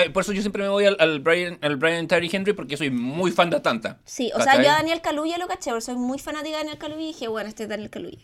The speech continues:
Speaker 1: ¿cachai? Así como, o al Oscar Isaac, que es bien como distintiva su
Speaker 2: Sí,
Speaker 1: voz, porque
Speaker 2: porque,
Speaker 1: ya lo conocemos de hace
Speaker 2: porque
Speaker 1: rato.
Speaker 2: somehow Palpatine has returned, el
Speaker 1: Sí.
Speaker 2: hombre que dijo esas palabras.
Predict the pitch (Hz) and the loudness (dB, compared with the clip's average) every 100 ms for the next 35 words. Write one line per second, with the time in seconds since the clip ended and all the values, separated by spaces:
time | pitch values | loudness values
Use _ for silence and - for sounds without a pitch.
0 | _ 214 - 214 220 233 220 208 220 220 | _ -16 -10 -10 -8 -8 -4 0 0 0
1 | 220 233 233 233 247 240 214 208 208 214 | 2 2 2 2 0 0 -2 -2 -2 -4
2 | 214 226 226 220 226 220 226 - 226 226 | -6 -6 -6 -4 -6 -2 -4 0 2 2
3 | 214 214 202 214 208 208 208 214 214 214 | 0 0 0 2 2 2 2 2 0 -2
4 | 247 220 220 208 208 269 226 226 208 143 | -2 -2 -2 -2 -2 -2 0 0 2 0
5 | 127 - 127 139 127 135 120 120 123 123 | 2 2 4 6 6 4 0 0 0 0
6 | 127 139 113 127 143 147 139 147 156 156 | 4 4 4 4 6 6 6 4 4 4
7 | - 151 160 202 226 226 | 6 8 8 6 2 -2